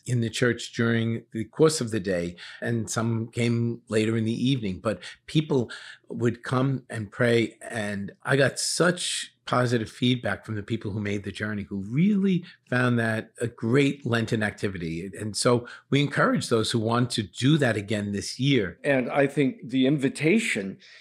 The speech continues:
Speaker 2: is to form little communities. And so last year,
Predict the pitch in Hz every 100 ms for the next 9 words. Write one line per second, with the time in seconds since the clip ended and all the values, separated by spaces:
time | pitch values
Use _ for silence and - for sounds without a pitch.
0 | _ - 147 135 - 139 123 117 - _
1 | - - - 156 175 185 165 147 170 165
2 | - 135 170 233 165 113 110 - 117 -
3 | 127 117 160 233 - 135 120